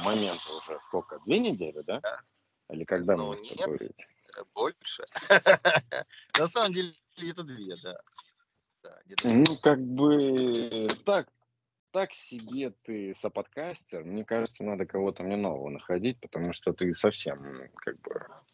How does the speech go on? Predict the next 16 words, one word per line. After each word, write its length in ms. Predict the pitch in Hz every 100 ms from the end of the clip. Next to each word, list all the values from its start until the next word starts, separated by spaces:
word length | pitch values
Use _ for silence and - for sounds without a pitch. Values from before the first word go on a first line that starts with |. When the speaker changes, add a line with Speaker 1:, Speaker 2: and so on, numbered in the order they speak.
| _ -
Speaker 2:
Да 160 | -
Speaker 1:
ну, 60 | 196
Speaker 2:
здрасте, 380 | 202 156 131 -
приехали. 280 | 113 110 170
Speaker 1:
вообще 180 | - -
Speaker 2:
Давайте 380 | 127 175 233 -
Speaker 1:
тебя 120 | 190
Speaker 2:
не 60 | 185
Speaker 1:
нет. 20 |
Speaker 2:
будем, 420 | 175 214 202 185 - _ _
а, 500 | - 131 127 120 113 113
копошить 580 | 139 131 139 - 196 -
палкой, 640 | - 147 156 - 147 131 120
а, 540 | 117 110 110 104 98 90 _ _ _ _ _ _
старая 600 | 127 131 120 113 101 92 - - _
заношенная 840 | 101 117 123 123 - 110 107 98